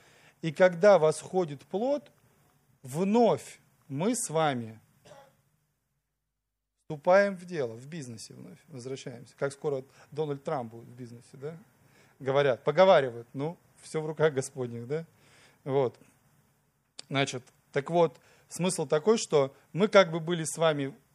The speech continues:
наблюдателями этого процесса, да? Восхищённо наблюдали за тем, как Бог это делает.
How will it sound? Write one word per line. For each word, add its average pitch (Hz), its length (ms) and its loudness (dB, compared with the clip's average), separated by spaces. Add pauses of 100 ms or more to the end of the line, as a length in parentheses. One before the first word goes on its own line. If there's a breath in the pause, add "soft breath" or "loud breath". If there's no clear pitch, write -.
(400)
наблюдателями 156 880 0
этого 196 220 -4
процесса, 196 560 -6
да? 156 240 -4 (360 soft breath)
Восхищённо 180 840 0
наблюдали 151 560 0
за 123 120 -8
тем, 160 220 -10
как 143 180 -6
Бог 151 240 -6
это 143 220 -6
делает. 120 480 -8